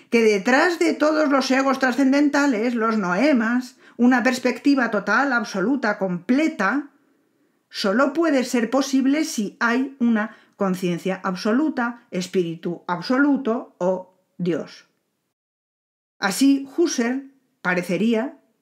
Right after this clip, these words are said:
haber vuelto al principio, a Descartes. Todos estos elementos producen toda una serie de posibles conclusiones sobre la búsqueda de la verdad de Husserl. Vamos a intentar resumir algunas. Primero,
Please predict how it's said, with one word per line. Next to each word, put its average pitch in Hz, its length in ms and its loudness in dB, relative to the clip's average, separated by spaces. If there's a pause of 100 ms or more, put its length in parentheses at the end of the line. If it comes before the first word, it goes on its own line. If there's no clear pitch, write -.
(140)
haber 175 280 -4
vuelto 180 280 -4
al 180 100 -6
principio, 220 580 -4
a 160 80 -10
Descartes. - 680 -10 (560)
Todos 359 280 0
estos 320 300 0
elementos 226 800 0 (580)
producen 277 560 0
toda 269 180 2
una 277 200 4
serie 262 240 0
de 247 100 2
posibles 233 440 -2
conclusiones 220 640 -2
sobre 196 220 -4
la 180 120 -2
búsqueda 202 420 -4
de 190 80 -4
la 170 100 -2
verdad 151 260 -8
de 165 160 -12
Husserl. - 340 -6 (680)
Vamos 302 300 2
a 311 40 2
intentar 233 440 0
resumir 190 400 -2
algunas. - 640 -12 (1700)
Primero, 175 460 -4